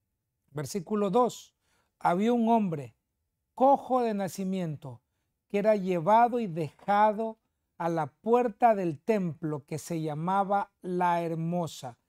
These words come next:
para que pidiese limosnas a los que entraran al templo.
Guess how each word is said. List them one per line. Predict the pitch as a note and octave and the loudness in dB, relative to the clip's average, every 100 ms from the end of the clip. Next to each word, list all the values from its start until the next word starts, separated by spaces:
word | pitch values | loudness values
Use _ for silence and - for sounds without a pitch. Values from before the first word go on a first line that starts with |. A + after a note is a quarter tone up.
| _ _ _ | _ _ _
para | - F3+ | -2 0
que | D#3+ D#3 | -2 -6
pidiese | F#3+ F3+ A#3+ C#4+ - D#4 | -4 -2 0 -2 -2 -2
limosnas | B3 G3+ F#3+ G#3 A#3+ F#3+ E3+ D#3+ - _ | -2 -2 0 2 2 2 -4 -8 -12 _
a | D#3 | -4
los | E3 E3 | -2 -4
que | - - | -8 -8
entraran | D#3+ C#3+ F3+ G3 G#3 | -8 -4 -2 -2 0
al | G#3+ F3 | -2 -2
templo. | C#4 C#4 F3 C#3+ | -2 -2 -6 -10